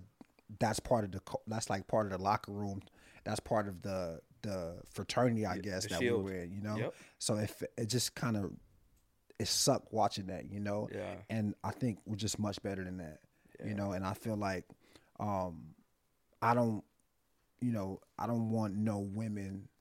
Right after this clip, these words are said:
Speaker 1: to paint this picture that, like, we're all like that because we're not.
Speaker 2: We're
Speaker 1: You know,
Speaker 2: not.
Speaker 1: we didn't agree with that,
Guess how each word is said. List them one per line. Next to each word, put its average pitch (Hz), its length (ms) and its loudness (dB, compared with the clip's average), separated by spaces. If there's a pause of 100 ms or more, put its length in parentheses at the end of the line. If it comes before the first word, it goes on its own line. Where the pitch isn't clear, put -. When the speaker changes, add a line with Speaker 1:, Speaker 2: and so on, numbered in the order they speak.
Speaker 1:
to 101 160 -2 (340)
paint 113 240 0
this 104 180 -2
picture 104 360 0
that, 95 240 -2
like, 69 200 -8 (160)
we're 107 280 -2 (520)
all 98 300 2
like 92 300 -2
that 87 220 -6
because 95 260 -4
we're 92 100 -4
not. 85 320 -4
Speaker 2:
We're 104 120 -6
Speaker 1:
You 107 60 -2
know, 101 80 0
Speaker 2:
not. 92 220 -2
Speaker 1:
we 101 80 -2
didn't 92 160 -6
agree 90 200 -6
with 90 200 -8
that, 76 200 -10